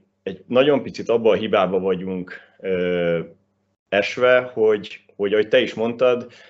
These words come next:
nagyon sokáig azt mondjuk a gyereknek, hogy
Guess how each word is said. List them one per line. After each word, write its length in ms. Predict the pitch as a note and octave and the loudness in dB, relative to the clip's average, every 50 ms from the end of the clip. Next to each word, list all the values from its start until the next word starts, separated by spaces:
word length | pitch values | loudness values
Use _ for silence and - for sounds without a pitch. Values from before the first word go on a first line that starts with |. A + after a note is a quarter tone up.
| - - _ _ _ _ _ _ _ | -20 -20 _ _ _ _ _ _ _
nagyon 280 | - - C3+ D3 C#3 A#2+ | -4 0 0 2 2 0
sokáig 600 | - - A#2+ - - G#2 F#2+ F#2+ G2 F#2 F2 - | 0 -2 -4 -2 0 2 2 2 0 -2 -6 -4
azt 280 | - A2 A2 - - - | -2 -2 -4 -2 -2 -4
mondjuk 340 | A2 G#2+ G2 F#2 F#2+ F2+ | -4 -2 -4 -6 -8 -8
a 60 | - F2+ | -8 -6
gyereknek, 540 | F#2 G#2 G2+ G#2+ G#2+ - A#2 G#2+ G#2 - | -4 -2 -2 -2 -4 -4 -6 -6 -6 -6
hogy 360 | - - G2+ G2+ G2 F2+ - | -6 -4 -4 -4 -4 -6 -10